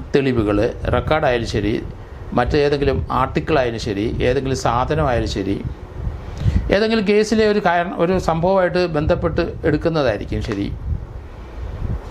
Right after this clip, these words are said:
മഹസറിലല്ലാതെ ചില സന്ദർഭത്തിൽ പോലീസ് വന്ന് പല സാധനങ്ങളും എടുത്തുകൊണ്ട് പോകും. അതിനൊക്കെ ഇനി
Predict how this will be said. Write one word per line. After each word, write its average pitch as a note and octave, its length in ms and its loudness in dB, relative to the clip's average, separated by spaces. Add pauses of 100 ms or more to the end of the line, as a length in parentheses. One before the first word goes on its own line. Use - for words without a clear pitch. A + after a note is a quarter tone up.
(440)
മഹസറിലല്ലാതെ D3+ 880 2 (480)
ചില D3 100 4 (100)
സന്ദർഭത്തിൽ C#3+ 520 2
പോലീസ് C3 340 2
വന്ന് B2+ 240 2
പല B2+ 200 2
സാധനങ്ങളും A#2 440 0 (100)
എടുത്തുകൊണ്ട് G#2 400 0
പോകും. - 200 -2 (1080)
അതിനൊക്കെ E3+ 360 2 (200)
ഇനി C3 140 4